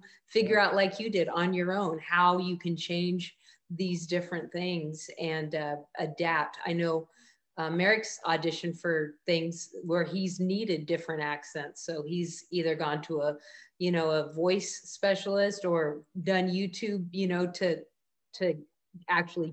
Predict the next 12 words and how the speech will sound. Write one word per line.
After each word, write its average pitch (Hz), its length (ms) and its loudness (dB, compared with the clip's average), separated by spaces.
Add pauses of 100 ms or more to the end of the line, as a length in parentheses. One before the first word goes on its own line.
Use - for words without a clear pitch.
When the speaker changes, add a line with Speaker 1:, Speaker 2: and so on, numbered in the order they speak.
Speaker 1:
get 220 160 2
an 196 140 2
accent. 143 640 -8 (680)
Um, 156 360 -4
so 190 160 -6
it's, 262 180 -8
it's, 294 240 -12
it's 226 240 -12
the 202 300 -2 (480)
acting 294 440 2
is 175 180 0
not 175 400 2